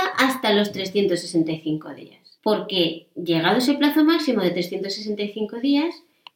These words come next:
el único que puede prorrogar por seis meses más esa I T, esa baja, es el ins, ¿vale? Entonces, una vez que llegamos a trescientos sesenta y cinco días, o el ins te da de alta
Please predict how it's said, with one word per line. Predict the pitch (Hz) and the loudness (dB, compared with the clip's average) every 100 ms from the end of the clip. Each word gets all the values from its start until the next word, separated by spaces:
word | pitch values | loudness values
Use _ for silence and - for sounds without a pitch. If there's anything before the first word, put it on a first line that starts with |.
| - | 2
el | 262 269 | 6 6
único | 339 349 302 - 208 | 6 6 4 0 -4
que | 202 | -4
puede | 196 208 233 240 | -2 0 2 2
prorrogar | 233 - 226 220 208 180 185 185 180 254 214 165 - | 0 0 2 4 4 2 0 0 2 2 2 -2 -2
por | 240 208 | 2 2
seis | - - 220 208 208 | 0 -2 0 0 0
meses | 185 175 - 175 170 | 2 0 0 -4 -2
más | 196 226 330 - - - _ _ | 0 0 0 -4 -16 -20 _ _
esa | 196 180 165 | -10 -6 -4
I | 156 | -6
T, | 160 220 320 - | -4 -6 -6 -8
esa | - 160 | -16 -12
baja, | 160 156 302 - | -10 -8 -10 -6
es | 220 220 | -4 -2
el | 190 160 | 2 2
ins, | 151 - - - | 0 -6 -12 -12
¿vale? | 208 294 | -4 0
Entonces, | 311 233 220 | 2 0 0
una | 202 185 | 2 2
vez | 180 | 0
que | 190 | -4
llegamos | 185 226 214 180 | -4 0 0 0
a | |
trescientos | 165 156 160 151 156 | -4 -2 0 0 -2
sesenta | 175 160 | 0 0
y | 175 | 0
cinco | 180 196 220 | -2 -6 0
días, | 262 311 349 - _ _ _ _ | 2 2 0 -6 _ _ _ _
o | - | 0
el | 214 220 | 2 4
ins | 220 - | 2 0
te | 151 | 0
da | 151 | 0
de | 151 | 0
alta | 196 226 233 320 | 0 0 0 0